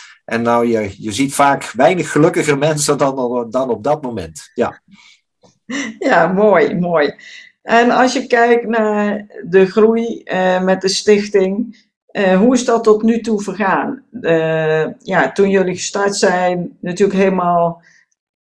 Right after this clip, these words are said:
Speaker 2: out of the blue, hè, letterlijk en figuurlijk.
Speaker 1: Ja, ja.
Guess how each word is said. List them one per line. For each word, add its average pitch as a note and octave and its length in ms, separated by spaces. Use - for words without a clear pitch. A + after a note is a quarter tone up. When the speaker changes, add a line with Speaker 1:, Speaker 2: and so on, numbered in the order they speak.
Speaker 2:
out G3+ 260
of F#3 120
the F#3+ 140
blue, D#4 520
hè, A#3+ 140
letterlijk G#3+ 460
en G3 160
figuurlijk. C4+ 560
Speaker 1:
Ja, D3+ 420
ja. A3+ 340